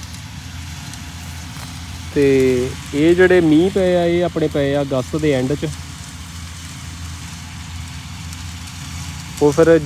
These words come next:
ਜਿਹੜੇ ਵੀ ਝੋਨੇ ਉਸ ਕੰ-, ਟਾਈਮ ਪੂਰੇ ਗੋਭ 'ਚ ਸੀਗੇ, ਉਹਨਾਂ ਦਾ ਨੁਕਸਾਨ ਹੋਇਆ ਪੂਰਾ। ਵਾਹਿਗੁਰੂ ਜੀ ਕਾ ਖਾਲਸਾ, ਵਾਹਿਗੁਰੂ ਜੀ ਕੀ ਫਤਿਹ।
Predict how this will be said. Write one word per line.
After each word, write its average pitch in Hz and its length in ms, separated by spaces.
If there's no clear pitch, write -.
ਜਿਹੜੇ 151 280
ਵੀ 185 120
ਝੋਨੇ 170 300
ਉਸ 147 360
ਕੰ-, 147 180
ਟਾਈਮ 151 360
ਪੂਰੇ 170 220
ਗੋਭ 160 320
'ਚ 175 100
ਸੀਗੇ, 160 340
ਉਹਨਾਂ 156 240
ਦਾ 190 80
ਨੁਕਸਾਨ 147 440
ਹੋਇਆ 117 260
ਪੂਰਾ। 117 260
ਵਾਹਿਗੁਰੂ 135 460
ਜੀ 131 160
ਕਾ 131 140
ਖਾਲਸਾ, 120 440
ਵਾਹਿਗੁਰੂ 123 560
ਜੀ 127 120
ਕੀ 127 120
ਫਤਿਹ। 127 340